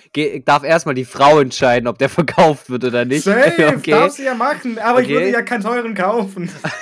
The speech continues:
Speaker 2: Das lohnt sich ja
Speaker 1: Ey,
Speaker 2: gar
Speaker 1: ich
Speaker 2: nicht
Speaker 1: hab
Speaker 2: mehr.
Speaker 1: nie gesagt, dass der teuer sein muss. Ich hab nur gesagt, dass man aufhebt. Wenn es der zwei-Euro-Ring ist aus dem Kaugummiautomaten, dann bedeutet es für die richtige Frau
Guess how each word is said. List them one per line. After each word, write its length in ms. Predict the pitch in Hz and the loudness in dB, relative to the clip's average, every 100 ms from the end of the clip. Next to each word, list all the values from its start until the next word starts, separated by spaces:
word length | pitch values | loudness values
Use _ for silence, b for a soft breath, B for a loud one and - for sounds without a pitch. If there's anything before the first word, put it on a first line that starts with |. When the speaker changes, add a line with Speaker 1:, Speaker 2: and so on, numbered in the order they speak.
| - | -8
Speaker 2:
Das 140 | 190 196 | -6 -4
lohnt 300 | 196 247 233 | -2 -4 -2
sich 100 | 208 | 2
ja 100 | 190 | 4
Speaker 1:
Ey, 240 | 202 196 | 4 2
Speaker 2:
gar 160 | 190 180 | 0 -2
Speaker 1:
ich 40 | |
Speaker 2:
nicht 160 | 190 190 | -2 -2
Speaker 1:
hab 60 | 160 | -2
Speaker 2:
mehr. 80 | 185 | -2
Speaker 1:
nie 140 | 226 233 | -4 -4
gesagt, 280 | 190 190 | -2 -2
dass 120 | 185 - | -2 -6
der 120 | 160 | -8
teuer 360 | - 208 214 170 | 0 2 4 2
sein 300 | 131 117 117 | 0 -2 -2
muss. 180 | 120 | -8
Ich 80 | - | -10
hab 60 | 139 | -8
nur 140 | 175 | -4
gesagt, 220 | 180 180 | -4 -4
dass 140 | 160 - | -6 -8
man 160 | 143 - | -10 -4
aufhebt. 560 | 160 202 - - 127 131 | -2 -2 -4 -4 -4 -2
Wenn 120 | 143 | -6
es 140 | 160 | -6
der 160 | 175 160 | -6 -6
zwei-Euro-Ring 1120 | - 156 196 190 185 202 190 156 135 139 127 | -6 0 0 0 0 -2 -2 -4 -2 -2 -2
ist 240 | 139 151 | -6 -6
aus 160 | 143 135 | -8 -8
dem 100 | 135 | -10
Kaugummiautomaten, 1400 | - 170 180 170 143 113 113 - 110 101 104 - 135 185 b b - | 2 2 2 -2 -6 -6 -6 -8 -10 -6 -8 -8 -14 -14 b b -8
dann 180 | 135 | -6
bedeutet 540 | 135 139 156 196 208 143 | -6 -2 2 2 0 -16
es 140 | 135 | -18
für 100 | - | -16
die 140 | 143 151 | -12 -6
richtige 440 | 185 - 170 139 | -6 -6 -10 -10
Frau 460 | _ 139 135 131 | _ -2 0 0